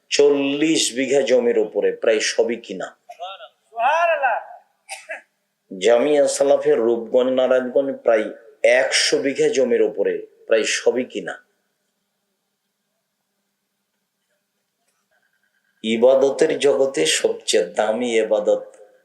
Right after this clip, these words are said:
সিয়াম, রোজা। এ দিয়ে আল্লাহকে বেশি সন্তুষ্ট করা যায়। আপাতত চলমান সিয়াম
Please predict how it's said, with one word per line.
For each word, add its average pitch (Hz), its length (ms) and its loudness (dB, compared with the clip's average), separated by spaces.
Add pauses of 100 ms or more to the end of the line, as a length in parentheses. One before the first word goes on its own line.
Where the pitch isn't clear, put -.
(160)
সিয়াম, - 720 -2 (840)
রোজা। 92 420 -2 (1400)
এ 101 140 -2
দিয়ে 120 240 -2
আল্লাহকে 101 440 -4
বেশি 101 340 -4
সন্তুষ্ট - 640 -8
করা 76 220 -4
যায়। - 260 -14 (2000)
আপাতত 139 720 0
চলমান 113 560 2
সিয়াম - 640 -2